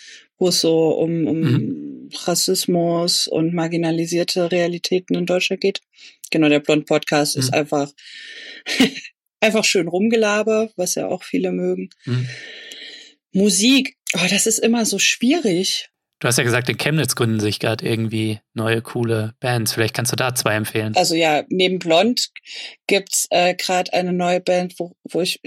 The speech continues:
Speaker 1: genau, stimmt, die sind ganz, die haben jetzt erst ihre Single rausgebracht. Power Plush heißt die Band.
Speaker 2: Mhm.
Speaker 1: Der Song heißt, oh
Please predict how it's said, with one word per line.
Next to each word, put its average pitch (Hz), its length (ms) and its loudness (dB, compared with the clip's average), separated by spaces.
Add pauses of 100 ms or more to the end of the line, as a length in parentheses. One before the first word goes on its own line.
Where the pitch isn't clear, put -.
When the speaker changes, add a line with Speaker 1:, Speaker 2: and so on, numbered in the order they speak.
Speaker 1:
genau, 247 280 4
stimmt, 202 300 0
die 196 80 -2
sind 185 240 -4
ganz, 185 400 -4
die 196 140 0
haben 190 100 2
jetzt 190 180 -2
erst 196 240 -2
ihre 170 160 -2
Single 190 300 0
rausgebracht. 180 600 -4
Power 190 360 4
Plush 220 600 0 (840)
heißt 214 280 0
die - 60 -12
Band. 214 520 2
Speaker 2:
Mhm. 113 180 -6 (640)
Speaker 1:
Der 180 140 4
Song 175 380 2
heißt, 202 640 2
oh 151 100 0